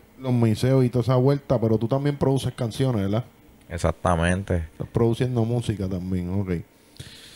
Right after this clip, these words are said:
Speaker 1: Cuando empezaste a hacer todos esos miseos... y cuándo fue que entonces empezaron los paris de los prom y todo eso aquí en Puerto Rico, ¿cómo fue que empezó lo del doble paso?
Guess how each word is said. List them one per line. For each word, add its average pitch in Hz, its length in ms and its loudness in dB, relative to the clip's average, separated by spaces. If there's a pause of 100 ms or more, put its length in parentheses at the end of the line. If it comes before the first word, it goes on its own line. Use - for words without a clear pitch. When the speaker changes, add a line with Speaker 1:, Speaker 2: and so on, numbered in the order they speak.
(300)
Speaker 1:
Cuando 135 280 2
empezaste 143 580 0
a 175 100 6
hacer 170 340 0
todos 170 160 4
esos 175 120 0
miseos... 160 1040 2
y 120 760 2
cuándo 156 400 2
fue 160 240 0
que 151 100 -2
entonces 139 840 0 (540)
empezaron 135 720 2
los 143 140 4
paris 135 600 0 (120)
de 120 100 2
los 113 140 2
prom 123 300 2
y 123 60 2
todo 120 160 2
eso 131 120 0
aquí 123 100 -2
en 120 80 -2
Puerto 123 300 0
Rico, 123 240 0
¿cómo 127 220 0
fue 143 160 0
que 139 80 -2
empezó 135 500 0
lo 123 220 4
del 107 140 0
doble 98 340 0
paso? 110 460 -4